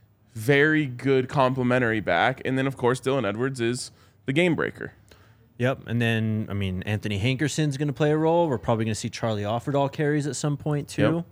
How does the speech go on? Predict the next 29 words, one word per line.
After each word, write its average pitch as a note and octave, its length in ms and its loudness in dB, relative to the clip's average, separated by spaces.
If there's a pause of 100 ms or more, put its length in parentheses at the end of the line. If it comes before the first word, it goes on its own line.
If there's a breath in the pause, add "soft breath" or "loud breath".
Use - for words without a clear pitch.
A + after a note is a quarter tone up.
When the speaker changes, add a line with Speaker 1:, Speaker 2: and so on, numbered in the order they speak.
(800 soft breath)
Speaker 2:
Um, G#2+ 500 2
but C3 160 6
it D#3+ 100 4
is D#3+ 160 4
Alton C3 340 2
McCaskill. A2+ 680 2 (360)
Uh, G#2 240 2
if F#2+ 120 -4
you B2 60 0
wanna A2 120 0
throw G#2+ 200 0
that G2 140 0
name G2 240 -4
up, F#2+ 160 -6
Alyssa, F#2+ 560 -4 (800 soft breath)
um, F2 360 -4
he B2 300 2
is, A2+ 540 2
he G#2+ 160 0
was A#2+ 500 0
immediately A#2+ 540 2
their A#2+ 100 2
starting A#2 360 0
running A#2 200 0
back A#2 220 0
at A2+ 80 -4
Houston. C#3+ 720 -2
Took - 220 0
him, A#2 460 0